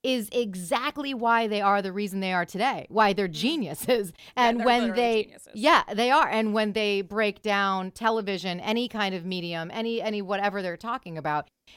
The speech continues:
Speaker 1: And I was like, "Oh my God, that is, I am absolutely going to do that. I am a hundred percent gonna <laughs> take a page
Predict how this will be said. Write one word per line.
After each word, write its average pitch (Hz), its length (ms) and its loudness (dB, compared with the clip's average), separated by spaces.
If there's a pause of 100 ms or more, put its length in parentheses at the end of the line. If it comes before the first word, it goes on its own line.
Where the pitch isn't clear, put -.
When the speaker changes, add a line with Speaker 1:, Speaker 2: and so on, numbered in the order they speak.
Speaker 1:
And 220 280 0
I 226 200 2
was 240 180 -4
like, 196 320 -2
"Oh 196 280 0
my 180 180 -2
God, 156 380 0
that 202 220 4
is, 180 320 -4 (400)
I 214 140 4
am 208 320 -2
absolutely 208 640 -2
going 175 240 -4
to 175 80 -10
do 160 160 -8
that. 156 240 -2
I 175 80 -2
am 165 140 -2
a 165 80 -4
hundred 208 260 -4
percent 202 320 -8
gonna 233 160 -6
<laughs> 208 160 -4
take 240 100 2
a 226 40 -12
page 208 400 0